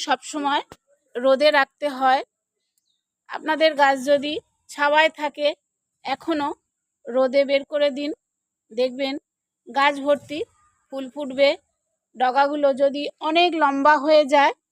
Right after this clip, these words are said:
এইটা যেমন অনেকটাই লম্বা হয়ে গেছে, এইরকম লম্বা ডগা কাটাই ছাঁটাই করে দিন, এখনও ফুল ফুটবে। আপনার গাছে যদি ফুল না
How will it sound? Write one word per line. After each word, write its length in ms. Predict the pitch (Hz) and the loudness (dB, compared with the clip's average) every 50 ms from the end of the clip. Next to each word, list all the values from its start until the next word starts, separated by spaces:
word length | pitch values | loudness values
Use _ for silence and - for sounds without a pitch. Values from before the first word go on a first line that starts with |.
| _ _ _ _ _ _ _ _ _ _ _ _ _ _ - _ 269 | _ _ _ _ _ _ _ _ _ _ _ _ _ _ -8 _ -4
এইটা 200 | 285 262 294 302 294 247 | -2 0 0 -2 0 0
যেমন 260 | 285 277 277 277 285 311 508 - _ _ _ _ _ _ - - - 254 | 0 0 0 0 -2 -2 -4 -10 _ _ _ _ _ _ -20 -6 -6 -2
অনেকটাই 440 | 277 302 294 - - - 294 294 320 302 | -2 -2 -4 -2 -2 0 0 0 2 2
লম্বা 300 | 277 254 254 262 262 277 262 254 | 2 2 2 2 2 2 2 2
হয়ে 180 | 277 269 262 262 254 | 2 2 2 4 2
গেছে, 260 | 262 254 - - 285 311 349 _ _ _ _ _ _ _ _ | 0 -2 -2 -2 -2 -2 -2 _ _ _ _ _ _ _ _
এইরকম 420 | - 269 277 277 277 _ - 294 285 277 269 254 | -6 -2 0 0 0 _ -2 -4 -4 0 2 2
লম্বা 320 | 254 262 269 277 302 339 320 262 | 2 2 0 2 2 2 2 4
ডগা 280 | 269 262 254 240 262 277 311 494 _ _ _ _ _ _ _ _ _ _ _ _ _ - | 2 2 4 4 2 2 2 0 _ _ _ _ _ _ _ _ _ _ _ _ _ -6
কাটাই 260 | 262 247 302 311 339 320 | -4 -2 -2 -4 -4 -4
ছাঁটাই 300 | 330 330 _ 330 330 330 _ - | -8 -8 _ -4 -6 -4 _ -2
করে 180 | 277 269 277 277 254 | 0 0 0 -2 -2
দিন, 120 | 294 302 330 - _ _ _ _ _ _ _ _ _ _ _ _ _ | -6 -6 -6 -6 _ _ _ _ _ _ _ _ _ _ _ _ _
এখনও 420 | - 269 269 - - 302 294 285 330 370 _ _ _ _ _ _ _ _ _ _ _ _ _ | -8 -8 -8 -6 -6 -4 -4 -4 -4 -6 _ _ _ _ _ _ _ _ _ _ _ _ _
ফুল 180 | _ 294 285 269 254 - | _ -12 -12 -12 -12 -8
ফুটবে। 360 | 277 285 262 240 240 269 269 320 554 _ _ _ _ _ _ _ _ _ _ _ _ _ _ _ _ _ _ _ _ _ _ _ - | -8 -8 -8 -4 0 0 0 0 0 _ _ _ _ _ _ _ _ _ _ _ _ _ _ _ _ _ _ _ _ _ _ _ -10
আপনার 300 | 277 226 254 277 269 262 254 | -8 -6 -2 -2 -2 0 0
গাছে 220 | 262 262 262 294 285 269 285 | -2 -2 -2 -6 -8 -6 -8
যদি 180 | 277 254 294 311 _ | -10 -10 -10 -14 _
ফুল 160 | _ 269 247 247 247 247 | _ -12 -10 -8 -6 -4
না 80 | 247 | -6